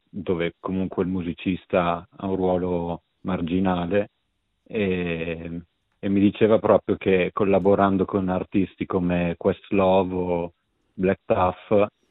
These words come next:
la sua missione era, era molto chiara, ed era quella di portare più fluidità alla musica, eh, evitare che, che diventasse ripetitiva, monotona,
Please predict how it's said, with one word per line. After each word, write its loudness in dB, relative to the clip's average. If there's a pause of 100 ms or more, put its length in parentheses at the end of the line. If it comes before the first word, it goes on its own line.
(400)
la -6
sua -2
missione 2
era, 2
era -2
molto 0
chiara, 0 (460)
ed -4
era 2
quella 2
di 2
portare -2 (320)
più 0
fluidità 2
alla -4
musica, 0 (540)
eh, -6 (180)
evitare 2
che, -2 (300)
che -4
diventasse 0
ripetitiva, 0
monotona, -4